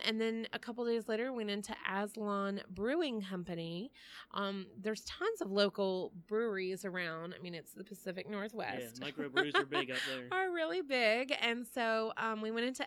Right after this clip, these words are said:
Speaker 1: Aslan, and it was, like, a good experience, but it was kind of crazy the day that we were there 'cause there was a huge soccer game going on, and they rolled down, like, these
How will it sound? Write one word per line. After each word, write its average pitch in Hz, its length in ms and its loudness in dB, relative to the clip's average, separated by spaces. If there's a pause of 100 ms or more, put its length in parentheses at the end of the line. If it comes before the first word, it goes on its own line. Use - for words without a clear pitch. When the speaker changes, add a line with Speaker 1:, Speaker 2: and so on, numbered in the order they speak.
Speaker 1:
Aslan, 202 640 2
and 202 440 0 (640)
it 202 60 -6
was, 349 260 0 (120)
like, 226 400 2 (320)
a 233 80 4
good 226 320 4
experience, 311 840 0
but 240 120 2
it 208 160 0
was 214 140 2 (100)
kind 220 400 0
of 233 140 -2
crazy 214 460 0
the 196 120 0
day 196 160 4
that 185 160 0
we 185 80 -4
were 185 140 -2
there 202 240 4
'cause 196 140 -8
there 190 120 0
was 185 160 -4
a - 20 -10
huge 214 840 -2
soccer 220 480 2
game 180 340 0
going 180 240 0
on, 180 220 0
and 190 260 0
they 208 140 4
rolled 214 320 2
down, 190 480 2
like, 185 220 0
these 185 260 -10